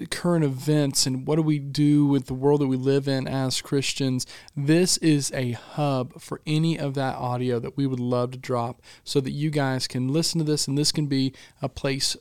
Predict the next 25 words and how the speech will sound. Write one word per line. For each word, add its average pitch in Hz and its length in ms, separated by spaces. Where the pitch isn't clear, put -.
for, 131 460
uh, 120 160
you 135 220
to 131 80
get 127 200
resources 127 800
and 120 140
help 156 400
when 139 100
it - 120
comes 139 260
to - 80
walking 123 320
with 127 120
Jesus, 127 420
because 139 340
at 120 140
Connect 147 280
Church, - 320
our 139 80
heartbeat 127 500
is 131 120
to - 80
connect 147 400
everybody 175 520